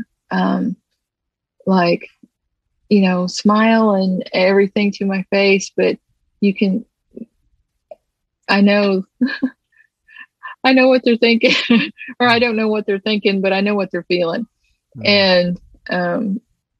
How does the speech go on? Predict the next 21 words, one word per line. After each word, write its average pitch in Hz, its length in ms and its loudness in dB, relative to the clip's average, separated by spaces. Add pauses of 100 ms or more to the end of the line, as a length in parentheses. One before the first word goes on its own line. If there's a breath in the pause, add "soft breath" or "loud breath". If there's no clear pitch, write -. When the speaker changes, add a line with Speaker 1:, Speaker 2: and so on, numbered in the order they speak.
(120)
Speaker 1:
so 196 540 0 (100)
I, - 120 -2 (100)
I've 202 180 0
had 220 300 0
to, 185 380 0 (240)
to - 100 -2
deal 196 280 4
with 190 180 0
that. 170 320 -2 (380)
And, 180 520 -4 (880)
um, 185 480 2 (1160)
I 202 600 0
finally 202 320 0
got 185 280 -2
to - 120 -10
where 180 240 0
that 175 200 -2
I 175 320 -2 (120)
could 180 340 -2 (320)
say 175 840 -2
that 170 420 0